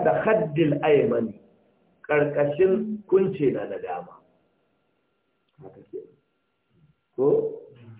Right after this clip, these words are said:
Ya kwanta haka. Karon fari ke.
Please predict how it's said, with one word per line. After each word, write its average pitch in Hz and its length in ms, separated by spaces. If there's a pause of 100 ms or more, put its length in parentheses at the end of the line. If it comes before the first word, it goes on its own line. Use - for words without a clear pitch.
(220)
Ya 98 160
kwanta - 360
haka. - 220 (840)
Karon 170 360
fari - 360
ke. - 160